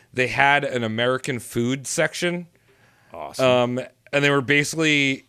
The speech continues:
Speaker 1: keep in mind, this was when the conversion rate from pounds to dollars was, like, double. So if you paid, like, five pounds,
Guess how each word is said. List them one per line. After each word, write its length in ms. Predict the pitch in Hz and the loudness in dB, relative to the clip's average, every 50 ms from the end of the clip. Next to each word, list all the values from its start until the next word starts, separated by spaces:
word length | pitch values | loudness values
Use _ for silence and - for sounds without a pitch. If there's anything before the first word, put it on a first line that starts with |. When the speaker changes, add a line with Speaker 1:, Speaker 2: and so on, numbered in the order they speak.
| _ - | _ -4
Speaker 1:
keep 160 | - 196 175 | -2 -2 0
in 80 | 175 175 | 2 2
mind, 240 | 170 156 143 135 | 4 4 4 2
this 120 | 143 156 - | 0 -2 -2
was 200 | 180 156 139 147 | -2 -4 -4 -2
when 460 | 147 156 151 151 143 143 135 139 - - | 0 0 2 2 0 -2 -4 -8 -10 -12
the 400 | 131 127 127 127 123 120 120 110 | -6 -4 -2 0 0 0 -2 -2
conversion 540 | - 139 123 107 107 117 123 127 127 131 131 | -4 -6 -4 -2 0 0 0 0 -2 -2 0
rate 320 | 131 135 139 143 139 - | 2 2 2 2 0 -2
from 180 | - 131 113 104 | -8 -8 -6 -4
pounds 460 | - 113 113 110 110 113 113 - - | -2 -2 0 0 0 -2 -4 -8 -8
to 100 | 117 113 | -8 -8
dollars 580 | 98 82 - 101 98 95 101 113 117 120 117 | -8 -6 -4 -2 0 0 0 0 0 0 -2
was, 200 | 110 110 101 92 | -2 -4 -4 -2
like, 200 | 95 98 90 82 | -2 -4 -4 -4
double. 420 | 76 82 90 92 104 113 120 117 107 | -6 -8 -6 -2 0 0 -2 -2 -4
So 260 | 104 - - 104 98 | -10 -6 -2 -2 -2
if 140 | 95 90 - | -2 -4 -6
you 60 | 104 95 | -8 -2
paid, 260 | - 113 110 104 95 | 0 0 0 0 0
like, 220 | 104 101 92 - | -2 -2 -4 -4
five 280 | - - 107 98 95 95 | -4 -2 -2 -2 -2 -4
pounds, 460 | - 101 95 92 92 98 104 - - | -6 -8 -6 -6 -6 -8 -10 -12 -14